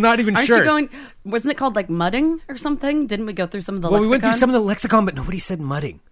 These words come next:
Speaker 1: Nobody said that. Like, I didn't hear anybody say it, so I didn't wanna, I didn't wanna use that term.
Speaker 2: Sure.
Speaker 1: But I went and did it. I actually went and did it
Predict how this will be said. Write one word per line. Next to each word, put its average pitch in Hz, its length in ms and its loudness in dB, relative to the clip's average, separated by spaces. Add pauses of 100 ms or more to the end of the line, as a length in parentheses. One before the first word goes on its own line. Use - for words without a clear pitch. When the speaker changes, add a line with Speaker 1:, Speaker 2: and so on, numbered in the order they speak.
(100)
Speaker 1:
Nobody 175 260 0
said 165 280 -2
that. 82 260 -10 (600)
Like, 131 240 -4
I 147 120 2
didn't 202 180 0
hear 160 140 -4
anybody 156 300 -2
say 135 260 -6
it, - 140 -6
so 160 100 -6
I 139 60 -2
didn't 135 240 -8
wanna, 131 320 -8
I 120 80 -6
didn't 120 300 -10
wanna 123 180 -6
use 107 360 -10
that 135 200 -6
term. 160 380 -8
Speaker 2:
Sure. 185 280 -12
Speaker 1:
But 202 360 0 (600)
I 208 120 4
went 240 200 4
and 208 120 0
did 175 160 4
it. - 220 -10
I 156 160 2
actually 180 360 2
went 160 220 0
and 131 120 -4
did 107 140 -8
it 73 120 -16